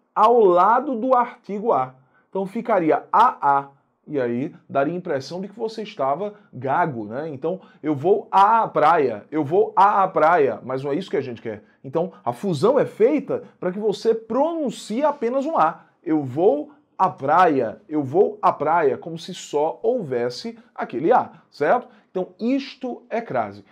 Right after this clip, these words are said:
Então, eu vou iniciar o nosso conteúdo, certo?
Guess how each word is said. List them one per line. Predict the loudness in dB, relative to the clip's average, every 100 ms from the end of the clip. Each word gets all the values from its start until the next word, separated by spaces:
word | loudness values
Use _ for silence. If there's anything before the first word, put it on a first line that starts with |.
| _
Então, | -6
eu | -6
vou | -4
iniciar | -6 -8 -6 0 0 0 _ _ _ _ _ _ _ _ -18
o | -10
nosso | -6 -6 -8 -12
conteúdo, | -8 -4 -2 -2 -4 -10 _ _
certo? | -8 0 0 -2